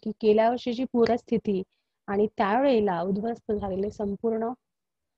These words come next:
शहरच्या शहर, काही संसार, सगळं काही आठवलं.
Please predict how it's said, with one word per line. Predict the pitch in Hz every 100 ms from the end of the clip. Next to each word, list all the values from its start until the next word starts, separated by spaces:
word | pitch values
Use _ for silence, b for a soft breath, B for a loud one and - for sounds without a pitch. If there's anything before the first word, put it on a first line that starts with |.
| _ _ _ _ -
शहरच्या | 247 220 226 226 233
शहर, | - 214 202 214 196
काही | - 208 214
संसार, | 208 208 202 226 185 - _ _ _
सगळं | 233 240
काही | 247 233
आठवलं. | 196 175 180 175